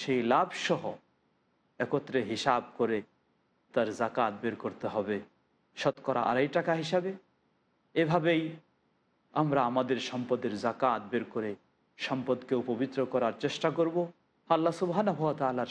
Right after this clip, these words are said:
সন্তুষ্টিও অর্জন করার চেষ্টা করব। আল্লাহ রাব্বুল আলামিন আমাদের সকলকে সচেতন হয়ে, সতর্ক হয়ে এসব কিছু জাকাত যেন আমরা সঠিকভাবে দিয়ে আমাদের ঈমান ও ইসলামকে আরও সুন্দর করে নিতে পারি, সমাজে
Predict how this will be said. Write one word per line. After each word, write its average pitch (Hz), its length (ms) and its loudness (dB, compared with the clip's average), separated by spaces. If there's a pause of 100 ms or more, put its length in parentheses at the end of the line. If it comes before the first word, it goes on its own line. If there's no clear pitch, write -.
সন্তুষ্টিও 120 640 -4 (300)
অর্জন 123 240 -2 (120)
করার 107 180 2 (100)
চেষ্টা 127 320 -2
করব। 110 220 -2 (840)
আল্লাহ 131 200 4
রাব্বুল 110 360 2
আলামিন 107 380 0 (460)
আমাদের 127 300 0 (100)
সকলকে 156 420 0 (120)
সচেতন 131 400 -4 (100)
হয়ে, 117 180 2 (380)
সতর্ক 208 400 0 (140)
হয়ে 175 180 4 (500)
এসব 127 280 0 (120)
কিছু 123 200 -4 (180)
জাকাত 117 360 2 (120)
যেন 113 120 -2 (100)
আমরা 107 220 0 (600)
সঠিকভাবে 131 560 0 (100)
দিয়ে 127 200 4 (400)
আমাদের 180 320 2 (160)
ঈমান 151 360 2
ও - 20 0 (100)
ইসলামকে 139 500 -2
আরও 113 120 -4 (100)
সুন্দর 113 340 -2
করে 113 140 0 (100)
নিতে 110 240 0
পারি, 151 220 2 (520)
সমাজে 214 500 4